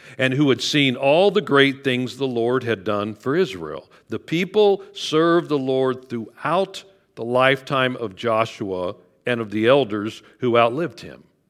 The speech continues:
When you read that, you, you begin to get a picture of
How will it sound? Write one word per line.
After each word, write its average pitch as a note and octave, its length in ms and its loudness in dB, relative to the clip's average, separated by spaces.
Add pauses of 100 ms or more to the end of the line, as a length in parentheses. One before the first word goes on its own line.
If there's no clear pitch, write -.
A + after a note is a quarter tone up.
(1800)
When E3 160 0
you D#3+ 120 2
read A3 340 2
that, A#2 640 4 (260)
you, C#3+ 340 -4
you B2+ 140 -14
begin D#3+ 360 0
to G#3+ 60 2
get C#3+ 160 6
a B2+ 60 4
picture D3 540 0
of A2+ 420 4